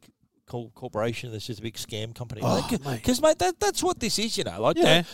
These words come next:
Speaker 1: it's not some bloke in a back room
Speaker 2: Nah,
Speaker 1: thinking, "I'm
Speaker 2: mate.
Speaker 1: gonna have a crack here." This is an organisation of people.
Speaker 2: It's a bloke who's got a big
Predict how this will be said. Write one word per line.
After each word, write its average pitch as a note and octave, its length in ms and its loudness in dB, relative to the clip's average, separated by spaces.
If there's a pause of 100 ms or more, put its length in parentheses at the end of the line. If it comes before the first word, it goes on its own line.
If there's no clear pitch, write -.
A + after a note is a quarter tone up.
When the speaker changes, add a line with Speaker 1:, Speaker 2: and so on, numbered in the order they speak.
Speaker 1:
it's G#3+ 180 4
not D4+ 120 8
some B3+ 280 2
bloke F3+ 280 6
in E3+ 100 2
a D3+ 40 6
back D#3+ 240 4
room D#3 120 0
Speaker 2:
Nah, D3 160 6
Speaker 1:
thinking, C3 180 4
"I'm C#3 60 8
Speaker 2:
mate. G3+ 80 6
Speaker 1:
gonna E3+ 120 8
have C3+ 100 6
a B2 40 0
crack G3 260 0
here." A2 160 -2
This A#3+ 180 0
is C#4+ 120 2
an D4+ 120 4
organisation E3+ 840 4
of C#3+ 100 -4
people. - 360 -8
Speaker 2:
It's E3+ 180 0
a E3 60 2
bloke F#3+ 400 6
who's D#3+ 180 -4
got D3+ 140 2
a C#3+ 60 2
big F3 360 0